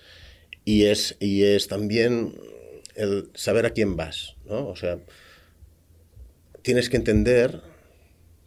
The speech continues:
que la solución de club, por ejemplo, hay Flywheel, hay SoulCycle, hay, hay, hay, hay compañías muy potentes en Estados Unidos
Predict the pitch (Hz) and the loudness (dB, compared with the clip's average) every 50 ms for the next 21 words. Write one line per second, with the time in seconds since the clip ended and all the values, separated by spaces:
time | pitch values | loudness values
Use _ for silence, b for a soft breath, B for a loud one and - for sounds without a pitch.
0 | _ _ - 104 98 95 - - 110 101 101 98 - - 113 110 110 104 98 - | _ _ -2 0 0 0 0 -2 -2 -2 -2 -2 -2 -2 -2 0 0 0 -2 -2
1 | - 113 131 143 - - - 87 - 98 - 95 95 92 92 90 - - 85 92 | -2 -2 -2 -2 -4 -8 -10 -8 -8 -4 -2 -2 -2 -2 -2 -6 -8 -8 -4 -4
2 | 101 104 104 104 104 107 98 87 87 87 - 92 87 - - 87 90 92 - 101 | -2 -2 -2 -2 -2 0 0 -2 -4 -4 -6 -8 -8 -6 -4 -6 -6 -4 -4 -4
3 | 95 92 82 82 90 87 80 80 80 - - - 82 80 - - 90 87 82 - | -4 -4 -4 -6 -8 -10 -10 -12 -14 -18 -16 -16 -16 -16 -14 -14 -14 -14 -14 -14
4 | - 87 87 - - 95 - 85 85 85 85 - 90 92 92 92 95 87 92 85 | -14 -14 -12 -12 -10 -8 -8 -6 -6 -6 -6 -6 -6 -8 -8 -8 -8 -8 -8 -8
5 | 85 87 87 87 80 80 - 87 82 80 - 87 98 104 101 127 - | -8 -8 -8 -8 -8 -6 -6 -8 -8 -6 -6 -6 -4 -4 -4 -4 -6